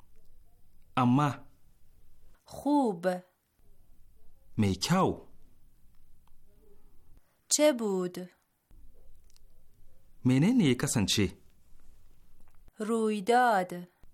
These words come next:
Speaker 1: Abin da ya faru.
Speaker 2: استفاده.
Speaker 1: Yin amfani.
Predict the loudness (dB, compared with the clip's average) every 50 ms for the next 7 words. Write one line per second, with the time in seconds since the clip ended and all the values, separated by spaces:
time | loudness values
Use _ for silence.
0 | -18 -18 -20 -20 -20 -20 -20 -20 -20 _ -20 -20 -20 -20 -20 -20 -20 -20 -20 -20
1 | -20 -20 _ _ -16 -14 -4 -2 0 2 4 4 4 4 4 2 2 2 2 2
2 | 2 4 2 2 -2 -4 -8 -16 -16 -16 -14 -14 -14 -14 -16 -20 -20 -20 -20 -20
3 | -20 -20 -20 -20 -20 _ -20 -20 -20 -20 -20 -18 -18 -18 -20 _ _ _ 0 2
4 | 2 2 0 0 0 -2 -2 -2 0 0 2 2 2 2 0 2 2 2 4 4
5 | 2 0 -2 -8 -12 _ _ _ -20 -20 -20 -20 -20 -20 -20 -20 -20 -18 -18 -18
6 | -18 -18 -20 -20 -20 -20 -20 -20 -20 -20 -20 -20 -20 -20 -20 -20 -20 -10 0 2
7 | 2 2 4 4 2 2 2 2 0 2 4 4 4 4 2